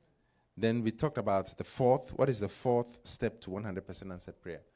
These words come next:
Confess your sins. Hallelujah. First John one eight and nine. What does it say? First John chapter one,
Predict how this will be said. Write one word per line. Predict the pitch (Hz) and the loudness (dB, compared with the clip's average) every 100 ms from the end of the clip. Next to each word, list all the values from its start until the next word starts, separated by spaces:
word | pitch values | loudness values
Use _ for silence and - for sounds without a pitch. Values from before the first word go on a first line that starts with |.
| _ _ _ | _ _ _
Confess | - 135 - 151 143 - | -8 -6 -4 -2 -2 -2
your | 107 90 | -4 -4
sins. | - 101 67 - - - _ _ _ _ - | -4 -8 -10 -12 -14 -14 _ _ _ _ -6
Hallelujah. | 104 98 110 123 147 147 - _ _ | -2 0 2 0 -2 -8 -18 _ _
First | - 135 135 123 | -2 2 2 0
John | 117 113 | 0 0
one | 101 107 | -2 -2
eight | 95 110 143 - - - _ _ - | -2 -4 -6 -14 -18 -20 _ _ -12
and | 95 95 | -8 -6
nine. | 95 101 | -6 -4
What | 107 | -4
does | 90 95 | -4 -8
it | - | -12
say? | 82 78 - _ _ _ _ _ _ _ _ _ _ _ _ _ _ _ _ _ _ _ _ - | -12 -14 -18 _ _ _ _ _ _ _ _ _ _ _ _ _ _ _ _ _ _ _ _ -6
First | 117 117 - | -4 -4 -8
John | 104 98 95 - | -10 -10 -12 -16
chapter | - 82 | -16 -14
one, | 85 82 78 | -14 -14 -16